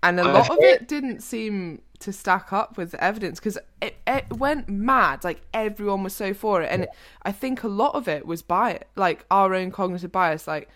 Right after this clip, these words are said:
Speaker 1: "Oh my God, yeah, like, this, this and this, like, that, or I kind of recognize these things." And it's nice to think that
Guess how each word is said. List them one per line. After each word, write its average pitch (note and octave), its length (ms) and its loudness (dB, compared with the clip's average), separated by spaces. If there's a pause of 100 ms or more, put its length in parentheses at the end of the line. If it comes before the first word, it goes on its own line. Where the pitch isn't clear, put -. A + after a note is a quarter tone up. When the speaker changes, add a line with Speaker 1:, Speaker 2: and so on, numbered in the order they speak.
(260)
Speaker 1:
"Oh G3 100 4
my G3+ 140 2
God, G3 320 4
yeah, G3 260 4
like, E3 220 -4
this, F3+ 200 -4
this F3+ 260 -6
and F3+ 100 -6
this, F3 260 -4
like, D#3+ 160 -4
that, E3+ 180 2
or E3+ 240 0
I E3+ 140 0
kind F3 260 -8
of E3+ 120 -6
recognize E3+ 560 -4
these E3+ 220 -6
things." E3 440 -2
And E3 80 -2
it's - 160 -8
nice E3+ 320 -2
to - 120 -14
think E3 400 -6
that D3+ 280 -2